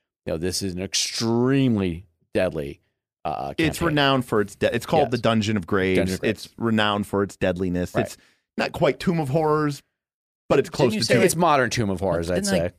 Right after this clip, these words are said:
Speaker 3: didn't you say, like, they printed the people that died or
Speaker 2: Y-,
Speaker 3: something?
Speaker 2: yeah, well, the, the,
Speaker 1: Yeah.
Speaker 2: yeah, there's, like, a, th-, in the book, there's, like, a death log.
Speaker 3: Yeah.
Speaker 1: Yeah.
Speaker 2: <laughs> Yeah.
Speaker 3: That's kinda funny.
Speaker 1: Yeah.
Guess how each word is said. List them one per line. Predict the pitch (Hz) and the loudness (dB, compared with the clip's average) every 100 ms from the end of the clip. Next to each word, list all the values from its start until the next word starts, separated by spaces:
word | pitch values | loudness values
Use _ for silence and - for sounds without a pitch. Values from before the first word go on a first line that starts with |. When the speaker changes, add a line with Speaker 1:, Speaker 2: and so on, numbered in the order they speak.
| _ | _
Speaker 3:
didn't | 147 | -8
you | 175 | -6
say, | 180 | -4
like, | 156 | -4
they | 123 | -6
printed | - - 147 135 | -6 -4 -4 -4
the | 117 95 _ _ _ _ _ _ - | -6 -8 _ _ _ _ _ _ -12
people | 139 135 | -10 -8
that | 104 | -8
died | 110 113 123 | -6 -6 -6
or | |
Speaker 2:
Y-, | 123 - 165 | -6 -2 0
Speaker 3:
something? | 151 131 | 0 -4
Speaker 2:
yeah, | 151 151 101 | 0 2 2
well, | 95 | 2
the, | 113 110 107 | 2 2 2
the, | 104 | 2
Speaker 1:
Yeah. | 92 85 | 0 0
Speaker 2:
yeah, | 117 90 | 0 2
there's, | 101 | 0
like, | 101 92 | 0 -2
a, | 90 | -4
th-, | 82 107 | -4 -6
in | 90 113 | -4 -4
the | |
book, | 95 147 139 | 0 0 0
there's, | 123 110 | -2 -2
like, | 101 | -4
a | 92 | -6
death | 113 107 - | -4 -4 -4
log. | 107 98 87 92 131 | -2 0 -2 -4 -2
Speaker 3:
Yeah. | 143 127 107 101 | 0 0 -2 -4
Speaker 1:
Yeah. | - - | -4 -6
Speaker 2:
<laughs> | _ _ - - - | _ _ -14 -10 -6
Yeah. | 123 | -6
Speaker 3:
That's | 120 - | -6 -8
kinda | - 107 | -12 -14
funny. | - - _ _ | -18 -20 _ _
Speaker 1:
Yeah. | - | 0